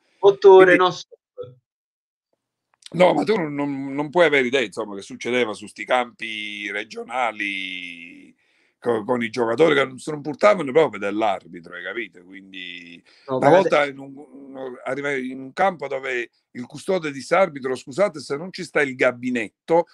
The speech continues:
Speaker 2: ma l'ha rotto l'arbitro domenica scorsa quando l'abbiamo buttate ca testa dentro."
Speaker 1: Ah, <laughs> eh, no.
Speaker 2: <laughs> E quindi questo, diciamo, era proprio un avvertimento come per dire: "Fai vincere la squadra di casa, se no non esci vivo."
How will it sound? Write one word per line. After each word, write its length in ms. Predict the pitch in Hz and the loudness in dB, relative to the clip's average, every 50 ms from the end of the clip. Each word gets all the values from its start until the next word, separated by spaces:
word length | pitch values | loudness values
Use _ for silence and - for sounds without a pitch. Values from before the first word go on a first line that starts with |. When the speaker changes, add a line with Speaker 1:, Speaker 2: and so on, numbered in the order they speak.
| _ _ _ _ | _ _ _ _
Speaker 2:
ma 180 | - 135 135 139 | -6 -2 -2 0
l'ha 160 | 139 135 139 | 2 0 0
rotto 340 | 143 151 147 143 _ - 143 | 0 -2 -4 -4 _ -6 -4
l'arbitro 600 | 147 170 202 202 180 147 143 135 127 127 131 131 | 0 2 2 2 0 -2 -6 -16 -14 -10 -10 -6
domenica 440 | 127 151 165 196 175 151 147 202 208 | -6 -4 -6 -6 -8 -6 -4 -4 -4
scorsa 440 | - - - 156 139 127 - - 127 | -4 -4 -4 -4 -4 -4 -6 -10 -8
quando 220 | 127 123 123 123 | -8 -6 -6 -4
l'abbiamo 380 | 127 123 123 135 139 - 135 131 | -4 -4 -4 -4 -6 -6 -6 -10
buttate 480 | 139 160 190 - - 139 127 113 127 | -8 -10 -10 -4 0 0 0 0 0
ca 160 | 120 151 165 151 | 0 2 2 2
testa 360 | 123 117 104 - - - 104 | 2 -2 -8 -8 -10 -14 -12
dentro." 680 | 98 92 87 80 76 73 71 - - 82 76 69 - _ _ _ _ _ - | -8 -8 -8 -8 _ _ _ -18 -14 -12 -12 -12 -14 _ _ _ _ _ 2
Speaker 1:
Ah, 280 | 175 185 196 196 196 - | 4 6 6 6 4 2
<laughs> 300 | - 160 151 - - 233 | -2 -2 -2 2 2 4
eh, 100 | 196 180 | 4 4
no. 280 | 175 175 170 160 160 160 | 2 4 2 2 4 4
Speaker 2:
<laughs> 420 | 202 180 180 208 254 208 156 _ _ _ _ _ _ _ - | 2 4 6 4 4 2 0 _ _ _ _ _ _ _ -8
E 140 | 185 196 190 | -8 -6 -4
quindi 240 | - 254 214 196 | -4 -6 -6 -4
questo, 260 | 185 208 214 165 185 185 | -4 -6 -6 -4 -6 -10
diciamo, 340 | 180 156 147 170 156 160 | -10 -8 -4 -4 -4 -2
era 140 | 156 160 165 | -2 -6 -6
proprio 240 | 147 220 220 175 170 | -6 -6 -8 -8 -10
un 80 | 160 160 | -8 -8
avvertimento 680 | 156 156 165 185 170 - 220 190 165 156 147 131 135 127 | -10 -8 -8 -10 -10 -8 -10 -6 -6 -6 -6 -6 -8 -8
come 160 | 131 127 127 | -8 -8 -6
per 160 | 135 131 127 | -6 -6 -6
dire: 160 | 120 131 127 | -6 -10 -8
"Fai 160 | 120 160 180 | -2 -2 -2
vincere 420 | 170 160 156 151 - 139 135 127 123 | -2 -4 -10 -12 -8 -6 -4 -2 0
la 140 | 120 120 120 | 0 -2 -2
squadra 380 | - - 160 147 143 139 135 | -4 0 0 0 0 0 -4
di 100 | 131 147 | -8 -6
casa, 380 | 127 131 120 127 123 - 123 113 | -4 -2 -2 -2 -2 -4 -10 -18
se 160 | - - 127 | -18 -18 -18
no 160 | 123 127 131 127 | -16 -16 -14 -12
non 240 | 123 123 123 123 | -10 -10 -4 -2
esci 320 | 120 117 113 - - 110 104 | -2 -2 -2 -4 -8 -8 -10
vivo." 460 | 92 87 82 78 71 78 76 71 - | -14 -18 -20 -16 -8 -8 -8 -8 -8